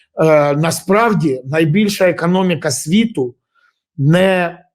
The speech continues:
е, американська і не китайська, а Європа плюс Британія і Канада. Якщо взяти Європу, Європейський Союз,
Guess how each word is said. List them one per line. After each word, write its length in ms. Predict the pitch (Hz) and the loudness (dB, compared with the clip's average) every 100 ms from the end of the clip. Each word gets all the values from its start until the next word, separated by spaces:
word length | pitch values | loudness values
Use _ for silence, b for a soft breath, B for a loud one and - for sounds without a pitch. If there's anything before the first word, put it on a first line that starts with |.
| _ _ | _ _
е, 640 | 175 165 160 156 156 156 143 - _ | 0 2 2 2 0 0 -4 -12 _
американська 1000 | - 165 170 170 170 202 190 175 - 147 160 | 0 2 4 2 0 0 0 -4 -8 -8 0
і 100 | 180 | 2
не 140 | 185 | 2
китайська, 800 | - 208 208 131 87 - - - _ _ _ _ _ | 0 -2 -2 -4 -6 -16 -20 -20 _ _ _ _ _
а 180 | - 180 - | 0 0 0
Європа 720 | 156 190 220 240 247 226 175 | 0 2 4 6 4 2 -2
плюс 300 | - 185 175 | 0 -2 0
Британія 840 | 156 185 185 240 254 233 170 143 - | 0 -2 0 0 2 0 0 -2 -2
і 80 | 185 | -4
Канада. 680 | 202 196 185 151 110 92 - _ _ _ | 0 0 0 -2 -4 -12 -20 _ _ _
Якщо 380 | 165 170 - 202 | -2 0 0 0
взяти 460 | 165 175 143 - | 2 0 -2 -2
Європу, 500 | 175 208 202 160 156 | 0 2 2 2 -2
Європейський 720 | 165 180 196 190 185 - - | -2 0 0 0 -2 -2 -8
Союз, 500 | 160 - 139 120 120 | -8 -6 -6 -6 -10